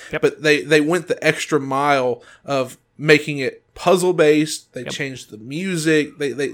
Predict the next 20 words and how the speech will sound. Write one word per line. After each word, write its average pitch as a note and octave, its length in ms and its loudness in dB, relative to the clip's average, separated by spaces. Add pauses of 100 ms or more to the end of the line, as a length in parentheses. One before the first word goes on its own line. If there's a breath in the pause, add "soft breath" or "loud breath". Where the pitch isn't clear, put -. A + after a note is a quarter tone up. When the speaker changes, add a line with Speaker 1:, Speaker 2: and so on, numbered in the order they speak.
(100)
Speaker 2:
you C#3 140 -12
know, A#2+ 200 -16 (220 soft breath)
effectively, F3+ 540 4
they F3+ 140 6
made G3 280 2
two, G#3 420 -4 (520)
two B3+ 160 0
completely E3+ 800 -6 (720)
separate F#3 400 -4
games D3 640 -4 (120)
Speaker 1:
Pretty G3+ 200 0
much. F3 280 -2
Speaker 2:
and C#3 200 -2
mashed D#3 320 0
it - 100 -20
together. B2 500 -6 (220)
Speaker 1:
And, D3 400 -8
and D#3+ 260 -2
the D3+ 60 -4
messenger F3+ 840 0